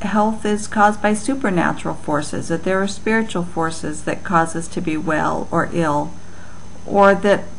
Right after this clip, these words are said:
everything is in a balance and getting that balance out of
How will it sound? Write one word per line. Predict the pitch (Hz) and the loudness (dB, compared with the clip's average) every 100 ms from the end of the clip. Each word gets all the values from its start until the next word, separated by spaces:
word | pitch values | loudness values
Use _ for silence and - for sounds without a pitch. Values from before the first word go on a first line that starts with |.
| - | -2
everything | 202 202 220 220 226 | 0 2 2 2 2
is | 208 202 | 2 2
in | 190 | 0
a | |
balance | 180 196 196 202 170 165 175 | 2 4 6 6 4 2 0
and | - 180 | 0 2
getting | 180 185 180 175 | 2 2 2 0
that | 175 165 - - | 4 2 2 2
balance | 175 180 175 165 165 - | 4 6 4 0 -2 0
out | 180 165 | 2 2
of | 160 170 | 0 -4